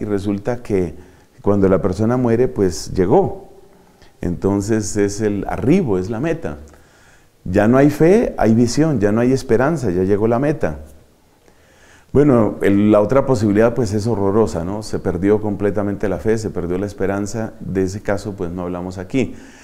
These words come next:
Pero ahí tampoco hay fe ni hay esperanza. Entonces, hay una sola de las tres grandes virtudes, hay una sola que sí atraviesa la muerte. Ah, ese dato nos interesa muchísimo. El amor atraviesa la muerte.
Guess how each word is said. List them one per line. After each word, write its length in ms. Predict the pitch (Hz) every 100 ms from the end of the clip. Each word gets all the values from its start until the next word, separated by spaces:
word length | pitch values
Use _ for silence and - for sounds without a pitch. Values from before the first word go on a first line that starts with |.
| -
Pero 180 | 131 123
ahí 100 | 123
tampoco 420 | 151 143 127 -
hay 100 | 139
fe 200 | 139 143
ni 100 | 147
hay 140 | 117
esperanza. 600 | 117 113 123 139 104 - 73 - - _ _ _ - - - -
Entonces, 600 | - 131 165 165 180 175 -
hay 240 | 165 185
una 260 | 254 269 214
sola 400 | - 135 120 127
de 120 | 117
las 180 | 104 95
tres 300 | 139 185 190
grandes 380 | 175 170 165 147
virtudes, 680 | 131 - 110 101 107 110 -
hay 140 | 135
una 240 | 220 233
sola 300 | 175 147 147
que 160 | 147 127
sí 180 | - 175
atraviesa 600 | 165 160 156 160 147 143
la 120 | 120
muerte. 400 | 104 90 87 - - _ -
Ah, 200 | 139 123
ese 180 | 107 117
dato 400 | 113 110 120 117 - - -
nos 160 | 117
interesa 440 | 117 110 107 110 127
muchísimo. 640 | 110 - 107 - 85 80 - - - - -
El 200 | 135 147
amor 340 | 135 123 143 175
atraviesa 720 | 170 - 120 110 127 143 151
la 140 | 139 104
muerte. 480 | 107 95 - 78